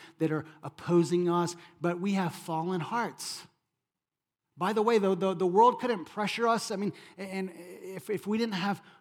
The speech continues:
fallen hearts where we don't always desire what God desires and want to live like God wants us to live.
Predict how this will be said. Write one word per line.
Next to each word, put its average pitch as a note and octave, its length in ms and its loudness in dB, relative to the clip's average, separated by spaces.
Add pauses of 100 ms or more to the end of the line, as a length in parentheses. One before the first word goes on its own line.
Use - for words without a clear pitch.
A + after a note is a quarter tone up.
(120)
fallen F#3+ 360 -2
hearts G#3+ 440 0
where F#3 140 0
we G#3 240 -2 (440)
don't G3+ 240 -2
always A3+ 340 -4
desire A#3 540 -4
what A3 180 -2
God F#3 160 -2
desires D#3+ 540 -2
and E3+ 140 -4
want G#3+ 100 -8
to A3+ 60 -10
live A#3 300 -6
like G3+ 180 -8
God F3+ 200 -8
wants E3+ 220 -10
us D3 100 -18
to - 80 -14
live. B2 200 -14